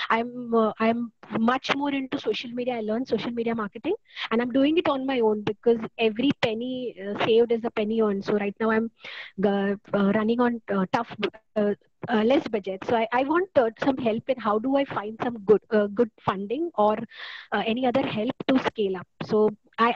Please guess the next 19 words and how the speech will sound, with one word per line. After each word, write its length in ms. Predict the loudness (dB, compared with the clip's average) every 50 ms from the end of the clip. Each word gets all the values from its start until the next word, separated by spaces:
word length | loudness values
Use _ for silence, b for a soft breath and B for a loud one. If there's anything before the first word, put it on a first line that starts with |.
| 2 0
I 40 | 2
heard 240 | 2 4 4 6 6
all 220 | 6 6 8 6
of 180 | 6 4 2 0
you, 140 | 0 2 2
and 140 | 2 0 -4
I'm, 140 | -6 -8 -8 -6
I'm 440 | -6 -6 -6 -4 -4 -4 -4 -4 -4 -6
pretty 200 | -4 -2 -2 -2
happy 540 | -2 -4 -6 -6 _ -4 -4 -4 -4 -8 -10 b b b b b b b b 0
to 100 | 0 2
hear 280 | 2 2 0 2 0 0
the 160 | 0 0 -2
story 380 | 2 2 2 4 4 4 2
of 100 | 0 0 0 -2
everyone. 580 | -4 -2 -2 -2 0 0 0 -2 -2 -4 -6 -8 B B B B B B B B
Uh, 180 | 2 4 4 4
being 280 | 4 4 2 0 2 2
a, 300 | 2 4 4 4 2 0